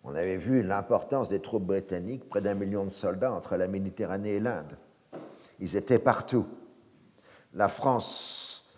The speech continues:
avait la première armée du monde en dix-neuf cent vingt et un. Mais ces puissances militaires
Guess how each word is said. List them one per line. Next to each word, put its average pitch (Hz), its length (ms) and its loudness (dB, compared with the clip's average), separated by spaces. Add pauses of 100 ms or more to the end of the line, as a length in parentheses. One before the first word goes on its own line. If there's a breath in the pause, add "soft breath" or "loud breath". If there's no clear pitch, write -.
(120)
avait 117 280 4
la 113 100 4
première 131 540 2
armée 117 260 4
du 120 120 0
monde 120 280 -2 (460)
en 98 240 -4
dix-neuf 92 360 -8
cent 92 140 -10
vingt 87 220 -8
et 95 80 -4
un. - 80 -8 (1800 loud breath)
Mais 143 280 6
ces 139 220 6
puissances 143 600 4
militaires 123 680 2